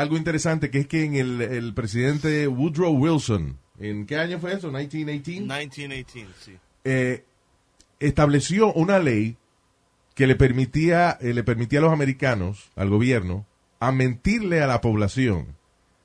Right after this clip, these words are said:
Speaker 1: acerca de eventos como este, porque supuestamente el propósito de, eh, un gobierno es más el efecto que causa en la gente la noticia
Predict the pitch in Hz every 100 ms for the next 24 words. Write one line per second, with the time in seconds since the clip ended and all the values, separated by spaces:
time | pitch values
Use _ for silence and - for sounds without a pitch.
0 | _ _ _ - 104 131 131 139 127 117
1 | 107 113 107 - 110 104 85 - 69 -
2 | 87 - 107 104 107 101 120 139 143 143
3 | 139 117 117 104 135 147 135 135 135 -
4 | _ _ _ _ _ - 92 110 107 107
5 | 104 104 _ _ _ _ _ _ _ _
6 | _ _ 120 110 120 120 139 139 139 139
7 | 117 113 113 - _ _ _ _ - 113
8 | 127 127 131 - - _ _ _ _ _
9 | _ - 127 120 - 170 175 165 139 135
10 | 147 147 143 131 120 139 131 110 104 101
11 | 87 76 78 104